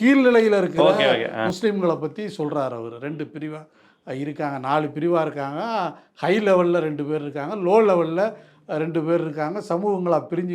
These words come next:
Speaker 1: கிடக்குறாங்க. கோடிக்கணக்குல இருக்கிறான் அவன். அவனுக்கு எந்த உரிமையும் இல்ல. அவன் பள்ளிக்கூடத்து பக்கமே போகல.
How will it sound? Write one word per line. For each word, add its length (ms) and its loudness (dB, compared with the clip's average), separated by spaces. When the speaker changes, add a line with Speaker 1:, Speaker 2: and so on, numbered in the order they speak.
Speaker 1:
கிடக்குறாங்க. 600 -6
கோடிக்கணக்குல 600 4
இருக்கிறான் 440 2
அவன். 120 -2
அவனுக்கு 360 -2
எந்த 240 0
உரிமையும் 460 -2
இல்ல. 340 -4
அவன் 180 -2
பள்ளிக்கூடத்து 440 6
பக்கமே 340 -2
போகல. 720 4